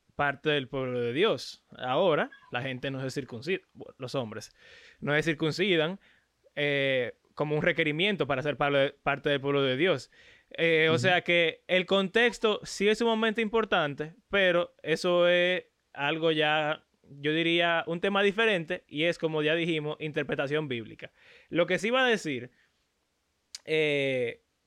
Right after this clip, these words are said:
Speaker 1: en respuesta a eso, Abraham, de que si se quedó la opinión de Pablo en la Biblia, significa que es muy importante, es volver a eso que les dije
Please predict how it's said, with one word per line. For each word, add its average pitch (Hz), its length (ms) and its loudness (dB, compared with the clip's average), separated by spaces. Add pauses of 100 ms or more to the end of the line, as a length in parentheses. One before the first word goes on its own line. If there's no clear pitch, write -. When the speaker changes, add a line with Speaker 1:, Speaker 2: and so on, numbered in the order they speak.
(540)
Speaker 1:
en 160 200 -2
respuesta 175 540 0
a 180 100 4
eso, 165 300 0
Abraham, 139 640 -2
de 139 280 -6
que 131 500 -2
si 156 200 -8
se 147 160 -4
quedó 160 400 2
la 156 100 4
opinión 147 320 -2
de 175 100 2
Pablo 139 360 0
en 135 60 -2
la 135 100 0
Biblia, 151 380 0 (260)
significa 147 520 0
que 170 100 2
es 151 80 0
muy 160 180 0
importante, 160 640 -2 (560)
es 185 460 0
volver 165 480 2
a 196 60 4
eso 202 160 0
que 190 120 2
les 175 200 2
dije 175 580 2